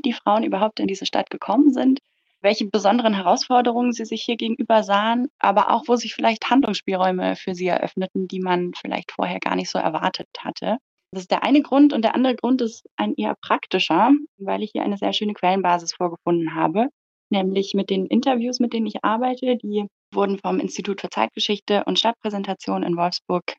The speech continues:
geführt im Rahmen eines Projekts zur Migrationsgeschichte der Stadt. Und die Arbeit ist auch mit großer Unterstützung des I Z S, ja, geschrieben worden. Und die Tatsache, dass es eben diese Interviews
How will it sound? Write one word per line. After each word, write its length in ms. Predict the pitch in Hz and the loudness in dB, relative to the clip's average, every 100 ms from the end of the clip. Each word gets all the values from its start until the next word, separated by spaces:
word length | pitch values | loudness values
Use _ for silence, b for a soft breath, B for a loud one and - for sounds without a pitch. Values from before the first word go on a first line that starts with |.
| - | -8
geführt 460 | 196 - 285 370 | -6 2 4 4
im 140 | - 190 | 2 -4
Rahmen 300 | 185 180 185 | -2 -4 -2
eines 280 | 180 175 - | -2 -2 -4
Projekts 400 | 185 185 - - _ _ | -4 -4 -8 -20 _ _
zur 140 | - 208 | -2 0
Migrationsgeschichte 1040 | 190 180 226 247 - 240 233 233 240 240 - _ _ _ - | 0 -2 0 0 0 -2 -2 -4 -4 -4 -6 _ _ _ -2
der 120 | 226 | 0
Stadt. 460 | - 226 285 - - _ - | 0 -2 -2 -4 -4 _ -4
Und 240 | 185 175 | -4 -2
die 80 | - | 0
Arbeit 240 | 185 180 | 2 0
ist 120 | 180 | -2
auch 120 | - - | -6 -4
mit 140 | 170 | -6
großer 220 | 180 180 | -6 -4
Unterstützung 500 | 175 165 269 269 226 | -4 -2 -2 -2 -2
des 120 | 202 | -2
I 100 | 202 | -4
Z 220 | 196 - - | -6 -4 -2
S, 240 | 185 - - | -2 -4 -4
ja, 160 | 180 | -2
geschrieben 380 | 160 - 247 247 | -2 -2 0 0
worden. 320 | 202 196 196 - | 2 2 0 -4
Und 140 | 208 214 | -4 -4
die 60 | |
Tatsache, 500 | 208 202 214 220 202 | -2 -2 -2 -2 0
dass 260 | 196 202 - | 2 2 0
es 120 | 196 | -2
eben 160 | 208 196 | 0 2
diese 180 | 185 - | 0 -2
Interviews 380 | 190 180 175 | -2 -4 -8